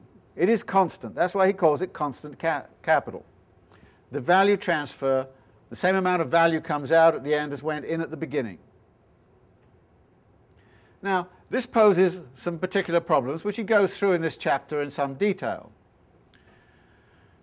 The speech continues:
Okay, this makes sense when we're looking at the cotton that ends up in the shirt.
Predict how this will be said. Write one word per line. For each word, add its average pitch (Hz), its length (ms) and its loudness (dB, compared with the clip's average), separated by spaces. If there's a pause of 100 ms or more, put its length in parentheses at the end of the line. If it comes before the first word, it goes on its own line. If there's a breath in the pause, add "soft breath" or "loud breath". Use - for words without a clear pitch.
(100)
Okay, 196 220 2
this 247 200 0
makes 233 280 2
sense - 720 -4 (920 soft breath)
when 180 200 0
we're 185 100 2
looking 185 300 -2
at - 220 -4
the 165 80 -6
cotton 175 380 0
that 156 120 -2
ends 160 220 0
up 147 160 -2
in 147 80 -6
the 160 60 -6
shirt. 147 480 0